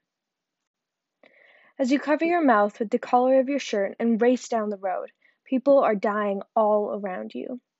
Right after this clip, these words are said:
Even if you survive, your family is most likely dead by now.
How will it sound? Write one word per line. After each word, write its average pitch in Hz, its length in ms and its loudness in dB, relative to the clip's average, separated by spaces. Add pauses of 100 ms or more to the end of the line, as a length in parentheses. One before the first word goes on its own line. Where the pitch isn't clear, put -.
(600)
Even 247 300 2
if 247 160 -4
you 226 80 -2
survive, 214 720 0
your 240 200 -2
family 240 540 0
is 214 160 -2
most 208 480 0
likely 196 400 -4
dead 180 320 -6
by 104 200 -10
now. 107 200 -16